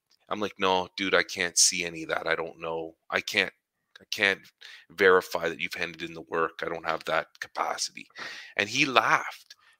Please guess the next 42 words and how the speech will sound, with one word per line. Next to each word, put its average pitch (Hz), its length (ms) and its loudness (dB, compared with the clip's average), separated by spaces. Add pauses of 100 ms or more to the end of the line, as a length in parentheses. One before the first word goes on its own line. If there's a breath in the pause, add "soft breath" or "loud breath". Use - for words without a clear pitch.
This 117 140 4
grade 120 300 4
eleven 117 340 4
student's 107 300 -4
laughing 98 460 2
at 90 140 -4
me, 82 160 -12
like, 87 380 -6 (300 soft breath)
shaking 113 360 -2
his 98 140 -2
head, 95 180 0
like, 90 300 -2 (320 soft breath)
"They 117 160 8
let 120 260 4
you 117 80 -4
do 107 280 -2
all 92 160 4
this. 92 420 2
You 101 80 -10
can 104 160 -16
teach - 300 -8
me 101 100 -8
math 90 580 -2 (200)
every 92 220 -2
day. 76 380 -10 (400)
And 98 140 -2
you 101 140 -6
can, 101 200 -12
like, 82 380 -10 (220 loud breath)
like, 117 180 2
you're 131 140 -2
doing 113 480 -6
all 95 160 0
the 95 80 0
heavy 90 280 -4
lifting, 95 460 -6
but 95 160 -12
they 90 140 2
won't 90 180 -8
even 87 240 -12
let 82 240 -4
you 85 80 -12